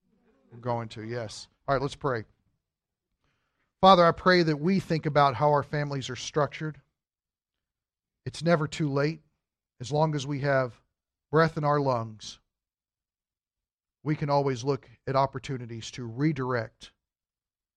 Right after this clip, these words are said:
the family enterprise towards truth, whether it be in teaching situations,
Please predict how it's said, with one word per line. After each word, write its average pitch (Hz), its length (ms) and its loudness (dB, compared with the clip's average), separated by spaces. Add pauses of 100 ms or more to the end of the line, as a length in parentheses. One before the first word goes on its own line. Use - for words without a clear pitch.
(1400)
the 127 80 -10
family 139 400 -8
enterprise 113 600 -6
towards - 380 -12
truth, 104 420 -14 (1800)
whether 135 180 0
it 123 60 -8
be 135 120 -6
in 117 80 -8
teaching 156 360 -10
situations, 127 880 -10